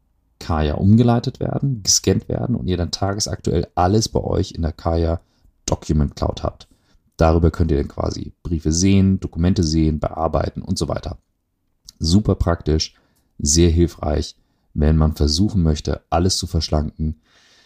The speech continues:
Ich weiß nicht, woran es liegt, aber dieser magische Gang zum Briefkasten, der ist irgendwie in jedem Unternehmen, was ich bisher gegründet habe, schwierig. Immer. Und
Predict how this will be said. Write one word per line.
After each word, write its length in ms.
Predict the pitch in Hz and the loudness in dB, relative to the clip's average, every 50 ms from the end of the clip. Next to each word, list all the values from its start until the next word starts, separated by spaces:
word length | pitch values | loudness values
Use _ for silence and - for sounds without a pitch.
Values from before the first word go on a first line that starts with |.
| _ _ _ _ _ _ _ | _ _ _ _ _ _ _
Ich 220 | - 87 82 76 | -4 -4 -4 -4
weiß 240 | 73 78 82 95 - | -4 -2 0 0 2
nicht, 220 | 101 85 80 80 80 | 0 0 0 0 0
woran 300 | 80 78 80 90 113 123 | 0 2 4 4 4 4
es 140 | 113 - | 2 2
liegt, 300 | - 95 95 95 - - | 0 -2 -2 -2 -4 -4
aber 140 | 85 82 80 | -2 -2 0
dieser 240 | 82 80 76 71 69 | 0 -2 -2 -2 -2
magische 720 | 73 76 73 76 78 87 104 120 127 139 131 - - 98 87 | -2 -2 -2 -2 -2 -2 -2 -2 -2 -2 -2 -2 -2 -2 -2
Gang 300 | 85 87 87 90 90 - | -2 -2 -2 -2 -2 -4
zum 240 | - - 82 78 - | -4 -4 -4 -4 -4
Briefkasten, 720 | 78 73 - - _ - 78 - - - - - - - _ _ _ _ _ _ _ _ _ - | -6 -8 -8 -10 _ -20 -12 -10 -10 -12 -10 -14 -20 -20 _ _ _ _ _ _ _ _ _ -14
der 100 | - - | -12 -8
ist 280 | - - - - _ _ | -6 -8 -8 -8 _ _
irgendwie 540 | 87 90 101 107 123 117 98 87 90 92 95 - - | 2 2 4 4 4 2 2 2 -2 -4 -6 -6 -6
in 220 | - 80 80 - - _ | -6 -4 -4 -6 -8 _
jedem 380 | 92 87 95 120 143 - 120 | -8 -2 0 2 2 4 2
Unternehmen, 380 | 92 73 80 82 78 76 76 73 | 2 0 0 -2 -2 -2 -4 -4
was 120 | 76 73 | -6 -10
ich 80 | - 67 | -10 -10
bisher 220 | - - - 71 | -10 -6 -6 -6
gegründet 360 | 73 71 - 73 - 78 - - | -6 -6 -8 -8 -10 -10 -6 -6
habe, 160 | 87 - - _ _ _ _ _ _ _ _ _ _ _ _ _ _ _ | -6 -6 -6 _ _ _ _ _ _ _ _ _ _ _ _ _ _ _
schwierig. 580 | - - - - 113 90 - - - - - _ _ _ _ _ _ | -14 -10 -4 -2 -2 -2 -2 -6 -10 -16 -20 _ _ _ _ _ _
Immer. 300 | 147 139 - 117 - - _ _ _ _ _ _ _ _ _ _ _ _ _ _ _ _ _ | 0 2 2 0 -4 -12 _ _ _ _ _ _ _ _ _ _ _ _ _ _ _ _ _
Und 340 | - 80 76 73 - - - | -2 -2 -2 -2 -4 -12 -20